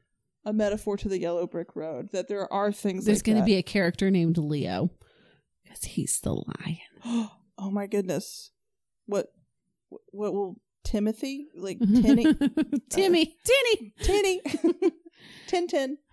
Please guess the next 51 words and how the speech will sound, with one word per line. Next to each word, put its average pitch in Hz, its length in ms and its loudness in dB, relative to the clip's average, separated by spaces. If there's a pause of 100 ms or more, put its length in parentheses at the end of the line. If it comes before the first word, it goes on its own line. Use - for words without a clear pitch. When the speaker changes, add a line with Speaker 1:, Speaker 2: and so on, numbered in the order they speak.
(160)
Speaker 2:
But 254 120 2
I, 240 180 4
I 269 80 6
do 339 160 6
suspect 294 420 0
this 226 220 0
will 208 160 2
only 196 320 4
be 185 220 4
loosely 196 1000 2 (240)
Speaker 1:
Yeah. 214 220 4
Speaker 2:
based - 200 -2
on 208 360 4
that, 196 240 2
like, 165 120 0
kind 202 180 2
of 185 100 4
a 170 40 4
nod 170 400 2
to 185 120 0
it, 156 140 2
but 131 140 2
not, 151 380 2 (120)
like, 127 440 -2
a 170 80 0
full 123 480 0
retelling. 139 640 -4
So, - 400 -10 (680)
'cause 196 140 -4
I 185 80 0
don't 180 100 2
know 160 80 2
how 165 140 4
you 151 160 -2
would 156 100 -6
do 107 160 -6
that. - 200 -6 (100)
Though, 381 420 4
we 226 140 2
may 202 220 4
eat 190 200 2
those 175 260 0
words 170 340 -2
later. 185 360 0 (180)
I 214 60 -6
don't 190 220 0
Speaker 1:
Yeah. - 40 -6
Speaker 2:
know. 170 260 -2 (140)
Speaker 1:
I 247 80 0
mean, 269 140 4
I, 233 300 0